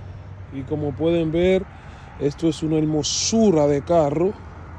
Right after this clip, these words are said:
Ahí pueden ver los aros que son negros. Un paneíto de cerca.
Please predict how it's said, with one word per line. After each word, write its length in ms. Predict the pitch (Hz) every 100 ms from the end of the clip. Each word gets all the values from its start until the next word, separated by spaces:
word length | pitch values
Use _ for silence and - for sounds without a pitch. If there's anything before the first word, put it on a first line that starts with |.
| - - - - - - - - - - - - 107 107 - - - - - - - -
Ahí 180 | 143
pueden 340 | 139 160 160 156
ver 140 | 165
los 260 | 156 147 - -
aros 520 | 156 156 156 147 - - - - - - - - - - - - -
que 120 | 151
son 340 | - 165 165 160
negros. 460 | 180 180 165 190 254 - - - - - - - - - - - - - - - -
Un 120 | 147
paneíto 540 | 151 160 160 160 151 156
de 140 | 147
cerca. 580 | - 185 175 147 160 165